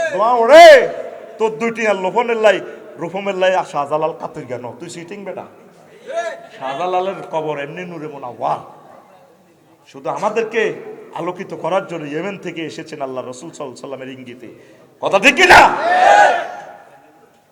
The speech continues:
তো শাহজালালের রহমতুল্লাহ আলাইহি এই দেশের স্বাধীনতাটা আনি দিছে আলেমেরা। এই আলেমদেরকে কি মাইটটা দিছে একাত্তরে? ইতিহাস কথা বলে। শাপলা চত্বরে তেরো সালে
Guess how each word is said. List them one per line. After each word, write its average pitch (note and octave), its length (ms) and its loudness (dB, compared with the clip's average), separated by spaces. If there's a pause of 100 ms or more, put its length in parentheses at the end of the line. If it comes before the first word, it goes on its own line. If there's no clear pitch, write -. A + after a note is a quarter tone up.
(580)
তো C3+ 60 -20
শাহজালালের D3+ 680 -10
রহমতুল্লাহ B2+ 480 -14
আলাইহি A2+ 200 -14 (320)
এই A3+ 180 0
দেশের G#3+ 280 -6
স্বাধীনতাটা A#3 600 -8
আনি F3+ 180 -6
দিছে E3+ 200 -8
আলেমেরা। A#2+ 400 -8 (1400)
এই B3+ 440 2 (120)
আলেমদেরকে A#3 520 -8
কি G3 220 -14
মাইটটা C#3+ 340 -10
দিছে A#2+ 320 -16 (220)
একাত্তরে? C3 480 -14 (1200)
ইতিহাস E3+ 420 -12
কথা C3 220 -14
বলে। G#2 220 -18 (400)
শাপলা D#3+ 360 -6
চত্বরে F3+ 400 -10
তেরো D3+ 280 -10
সালে G3 340 -6